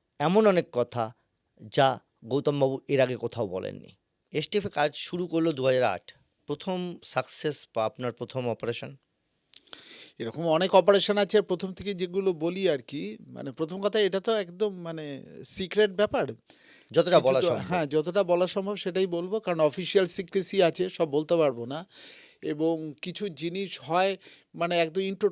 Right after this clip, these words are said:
Speaker 2: আমরা করেছি, দেশের জন্য কাজ করেছি, কাজটা দেশের জন্য করেছি, মানে, totally ডেডিকেটেড টিম ছিল। এবং এর জন্য কেউ কিন্তু কোনো পার্সোনাল ইন্টারেস্টের জন্য কিছু করেনি।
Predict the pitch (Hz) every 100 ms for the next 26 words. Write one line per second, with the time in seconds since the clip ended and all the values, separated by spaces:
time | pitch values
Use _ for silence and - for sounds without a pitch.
0 | 185 185 180 220 220 226 226 180 175 214
1 | 214 220 185 165 - 131 107 - - -
2 | _ _ _ _ 135 139 190 156 147 185
3 | 196 202 202 196 214 208 147 - 135 151
4 | 147 165 175 202 220 175 180 175 185 202
5 | 175 202 190 - 202 196 202 - - -
6 | _ 170 170 185 175 160 - 196 208 214
7 | 202 190 - 170 175 175 220 214 220 208
8 | 214 196 226 185 208 196 175 175 175 147
9 | 120 101 92